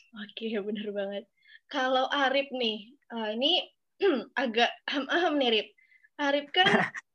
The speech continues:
Speaker 1: bisa dibilang bukan putra daerah ya, Rip? Benar nggak sih, Rip?
Speaker 2: Iya, benar.
Speaker 1: Nah, buat putra daerah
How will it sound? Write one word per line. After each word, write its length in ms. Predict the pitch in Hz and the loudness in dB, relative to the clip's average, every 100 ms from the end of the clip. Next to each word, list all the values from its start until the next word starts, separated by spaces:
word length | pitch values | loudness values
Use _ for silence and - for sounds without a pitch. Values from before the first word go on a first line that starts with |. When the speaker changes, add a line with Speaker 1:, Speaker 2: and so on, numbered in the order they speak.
| _ | _
Speaker 1:
bisa 320 | 233 302 320 349 | -2 0 4 4
dibilang 800 | 269 233 240 214 208 233 277 240 | 4 2 2 4 6 4 2 -2
bukan 320 | 240 240 254 | 2 2 2
putra 380 | 247 214 220 214 | 0 0 0 2
daerah 320 | 202 202 214 | 0 2 2
ya, 160 | 262 190 | 2 0
Rip? 80 | 190 | -2
Benar 240 | - 220 214 | -2 -2 0
nggak 160 | 185 | -2
sih, 120 | 185 190 | -2 -4
Rip? 120 | 196 _ - | -6 _ -4
Speaker 2:
Iya, 340 | 165 170 165 - - | 6 8 6 0 4
benar. 380 | 160 160 156 147 147 - - | 6 8 8 6 2 -4 -8
Speaker 1:
Nah, 160 | 190 196 214 _ | -4 -4 -6 _
buat 400 | 226 254 269 269 | 2 6 6 6
putra 320 | 285 285 285 254 | -2 2 4 6
daerah 400 | 247 240 240 | 4 4 2